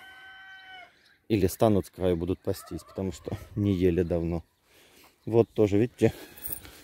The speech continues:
весь куст с гроздями винограда. Видите, сколько? Жалко, жалко такие удалять. Так, вот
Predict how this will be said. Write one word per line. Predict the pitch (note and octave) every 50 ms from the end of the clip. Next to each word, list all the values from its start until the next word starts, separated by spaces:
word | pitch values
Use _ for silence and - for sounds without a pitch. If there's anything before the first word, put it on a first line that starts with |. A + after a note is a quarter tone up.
| - - - - - -
весь | - - G2+ A2 B2+ - -
куст | _ - A#2+ B2 - - - - - - - - - - - - - _ _ -
с | - - - - - A#2 B2
гроздями | G2+ G#2 A2+ A2+ A#2+ G#2+ F#2 F2 G#2+ G2+ G2+ G2
винограда. | F#2+ G#2+ G#2+ G#2+ G#2+ G2 G#2+ G2 F#2 E2 D#2+ E2 - _
Видите, | - A2 C3+ - - -
сколько? | G2+ - _ - F2+ F2 E2+ - A2 - - _ - - - - - - - -
Жалко, | G#2+ G2 G2+ A2 A#2+ C3 B2+ A#2 - - G#2 - - _ _
жалко | - G2 F#2+ A2+ B2 B2+ B2 - -
такие | G2+ - A2 - - - A2 A2+
удалять. | G#2+ G#2 F2+ G#2 A2 A2+ A2 G#2 F2+ E2 - - _ _ _ _ _ _ _ _ _ _ _ _ - _ _ _ _ _ _ _ _ - - - _ _ _ _ _ _ _ _ _ - - _ _ - - - - - - - _ _ - - _ _
Так, | - - F#2 F#2 F2+ - - - - - - - - - - - - - - - - - - -
вот | - G2 F#2+